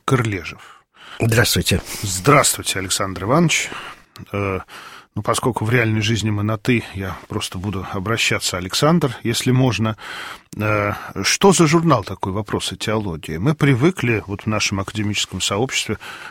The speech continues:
Speaker 1: вопросы философии, вопросы истории. Это по образу вот таких, э, солидных академических журналов?
Speaker 2: Ну, в общем, к-, именно точно так, э, и возникло, так сказать, название, как такое именно техническое «Вопросы философии», когда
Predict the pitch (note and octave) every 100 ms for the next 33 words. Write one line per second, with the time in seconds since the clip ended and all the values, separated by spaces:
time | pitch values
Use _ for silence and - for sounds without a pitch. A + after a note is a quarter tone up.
0 | - G2+ G2+ G#2 - - F#2 F#2 - D3
1 | C3 A2+ G2 G2 - F#2 - F#2 - -
2 | C#3 B2+ B2 G#2 - - G#2+ B2+ A#2 -
3 | - - - C3+ D3 D#3 C3+ B2+ B2+ A#2
4 | - B2 - C3 - G2+ G2+ G2 F2+ F2+
5 | E2+ C#3+ C3 C#3+ F#3 C3 B2+ - - G#2+
6 | - A2+ B2+ C3 - A#2 G#2 C#3 G3 B3
7 | G2+ - - - - - - - F#3 -
8 | D3 F3 G#3+ - - - - - - G3+
9 | F#3+ - F#3+ F#3 E3 F3+ - D3 D3 C#3+
10 | C#3+ D3+ D#3+ F#3 G#3 - G#2+ G2 - G#2
11 | - G2 A2 A#2+ F#3+ C4 A#2+ - - B2+
12 | - D3+ C3 - E3 F#3+ - - - F#2+
13 | - - - A2 - C3+ E3 - C4+ -
14 | C3 C3+ D3